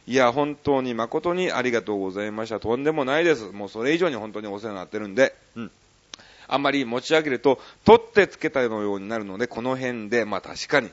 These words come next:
ね。いや、まあまあ、僕は、な、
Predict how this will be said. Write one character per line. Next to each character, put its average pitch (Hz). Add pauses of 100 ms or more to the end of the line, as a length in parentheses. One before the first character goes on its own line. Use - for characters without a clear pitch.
ね。 139 (480)
い 165
や、 208
ま 175
あ 147
ま 139
あ、 127
僕 117
は、 196 (720)
な、 156